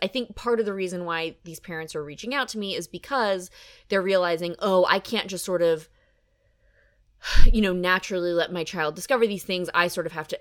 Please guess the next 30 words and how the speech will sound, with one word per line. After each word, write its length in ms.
sort 220
of 60
more 220
actively 540
be 160
saying, 460
like, 340
it's 180
okay 540
if 120
you 120
see 640
somebody 420
that 140
you 140
think 260
is 120
a 40
man, 440
but 120
they're 120
wearing 320
a 40
dress, 580
or 180
somebody 460
that 160
you 280
see 760
who, 500